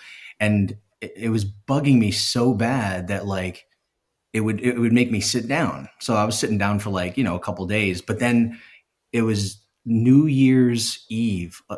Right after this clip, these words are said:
in two thousand and eighteen, going into two thousand and nineteen. So it was New Year's Eve, and I sat down to talk to the pastry chef in the pastry chef's room at one of our restaurants here in Vegas.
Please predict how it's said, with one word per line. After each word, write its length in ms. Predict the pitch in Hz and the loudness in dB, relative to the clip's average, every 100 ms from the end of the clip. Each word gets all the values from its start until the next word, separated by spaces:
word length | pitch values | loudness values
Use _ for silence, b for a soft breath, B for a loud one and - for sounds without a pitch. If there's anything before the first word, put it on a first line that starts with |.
| - | -6
in 220 | 101 92 | -4 -4
two 280 | - - 135 | -4 -4 -2
thousand 420 | - 107 107 101 | -2 -4 -2 -2
and 140 | 90 | -4
eighteen, 600 | 92 104 101 - 90 80 - | -4 -6 -8 -6 -4 -6 -8
going 260 | - 110 107 | -2 0 0
into 160 | 95 | -2
two 240 | 87 - 117 | -6 -10 -6
thousand 360 | 95 92 90 | -4 -4 -6
and 100 | 85 | -8
nineteen. 460 | 87 92 - 90 _ _ _ _ _ | -8 -8 -10 -18 _ _ _ _ _
So 100 | 95 | -8
it 40 | |
was 60 | 92 | 0
New 200 | 113 131 | 2 4
Year's 280 | 127 123 110 | 6 4 2
Eve, 220 | 110 95 | 0 0
and 100 | 90 | 0
I 100 | 90 | -2
sat 360 | - 113 104 - | -4 -6 -6 -2
down 460 | 104 101 90 87 _ - | 0 0 -2 -6 _ -12
to 80 | |
talk 220 | 101 107 104 | -4 -4 -2
to 60 | |
the 60 | 98 | -8
pastry 440 | - 131 135 104 | -2 -2 0 -4
chef 280 | 95 87 85 | -6 -6 -8
in 120 | 87 | -6
the 80 | 90 | -6
pastry 320 | - 98 - | -6 -8 -6
chef's 260 | 92 90 - | -8 -8 -8
room 220 | 95 101 | -4 -4
at 100 | 101 | -4
one 120 | 92 90 | -4 -4
of 40 | |
our 80 | 87 | -4
restaurants 420 | 90 98 110 113 | -6 -6 -6 -6
here 100 | 127 | -2
in 80 | 123 | 0
Vegas. 340 | 117 135 151 | 0 -2 -4